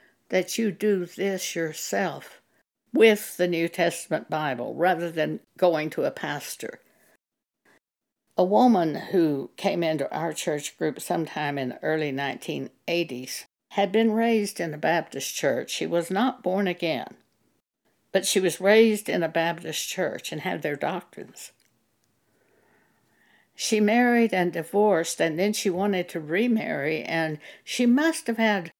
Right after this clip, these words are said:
some information that if she did this, she would be committing adultery. So she wanted to remarry. She went to a pastor of a church and asked him if it would be all right for her to remarry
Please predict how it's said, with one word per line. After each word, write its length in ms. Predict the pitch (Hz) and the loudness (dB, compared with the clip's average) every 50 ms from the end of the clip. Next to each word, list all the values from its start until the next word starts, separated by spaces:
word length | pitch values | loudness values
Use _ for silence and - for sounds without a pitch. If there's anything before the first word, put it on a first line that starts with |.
| _ _ _ | _ _ _
some 320 | - - - 247 254 262 | -16 -4 0 2 4 4
information 840 | 247 233 220 226 - 190 185 175 175 170 165 165 - - 151 139 135 | 4 4 2 0 -2 -4 -2 -2 0 0 0 -2 -2 -4 -4 -4 -4
that 200 | 131 156 156 151 | -2 -2 -2 0
if 160 | 165 170 165 | -2 -2 -4
she 220 | - - - - 190 | -4 -4 -4 -4 -4
did 300 | 165 202 220 233 226 - | 0 2 2 2 2 2
this, 200 | - 160 165 160 | -2 -2 -2 -2
she 180 | - - 175 | -2 -2 -2
would 220 | 175 160 151 151 175 | -2 -2 -4 -4 -4
be 120 | 170 160 | -6 -6
committing 640 | 156 - - 170 156 156 175 175 - 165 170 160 156 - - - _ _ _ _ _ _ _ | -6 -8 -8 -4 -2 -2 -2 0 0 -2 -4 -4 -6 -10 -20 -20 _ _ _ _ _ _ _
adultery. 760 | 147 143 - 180 226 277 285 - - - - - - - - _ _ _ _ _ _ _ _ _ _ _ _ _ _ _ _ _ | -8 -4 0 0 0 0 0 -4 -6 -10 -12 -14 -14 -16 -20 _ _ _ _ _ _ _ _ _ _ _ _ _ _ _ _ _
So 200 | - - 202 202 | -6 -2 0 0
she 180 | 190 - 226 214 | 2 2 0 2
wanted 380 | 208 247 302 349 349 302 - - | 4 4 4 4 4 2 2 0
to 200 | - - - - _ _ _ _ | -2 -2 -2 -4 _ _ _ _
remarry. 880 | - 190 214 254 254 196 196 208 220 233 220 160 135 - - 67 - - _ _ _ _ _ _ _ _ _ _ _ _ _ _ | -2 2 2 4 4 4 4 2 2 2 2 0 -2 -4 -6 -8 -12 -14 _ _ _ _ _ _ _ _ _ _ _ _ _ _
She 240 | - - - 220 | -6 -2 0 0
went 360 | 220 208 247 294 330 320 - - | 2 4 4 4 4 2 0 -2
to 320 | - 220 196 170 156 151 - _ _ | -2 0 0 0 0 -4 -6 _ _
a 80 | 160 156 | -10 -10
pastor 680 | - - - - 233 240 240 226 - - - - 156 | -8 -10 -4 -2 0 0 0 -2 -4 -6 -6 -6 -6
of 240 | - - 160 160 - | -6 -4 -6 -6 -6
a 60 | 131 | -6
church 580 | - - - - 185 175 - - - - - - - _ _ - | -8 -4 -2 -2 -2 -2 -2 -4 -6 -8 -10 -12 -14 _ _ -6
and 200 | 165 165 147 - _ - | -6 -6 -6 -10 _ -6
asked 440 | 185 208 220 214 - - - - | -4 -2 -2 -4 -4 -8 -12 -8
him 260 | - 147 139 139 143 - _ _ _ _ _ _ _ _ | -6 -6 -6 -6 -8 -12 _ _ _ _ _ _ _ _
if 260 | 196 190 185 - - | 0 0 0 0 -2
it 160 | 180 - - | -2 -2 2
would 200 | 180 180 180 - | 0 0 0 2
be 300 | - 185 185 180 165 - - _ | 2 2 4 4 2 0 -4 _
all 160 | - 196 185 180 | -4 -2 -2 -2
right 340 | 175 175 185 170 147 - | -2 -2 -2 -2 -4 -8
for 180 | - - 160 156 | -8 -8 -8 -4
her 220 | 156 175 170 170 | -2 -2 -2 -2
to 240 | 165 - - - 151 | -2 -6 -6 -6 -6
remarry 760 | 139 156 160 156 147 156 165 - 220 208 - 165 151 151 - | -4 -2 -2 -2 0 0 0 2 2 0 0 -2 -4 -4 -6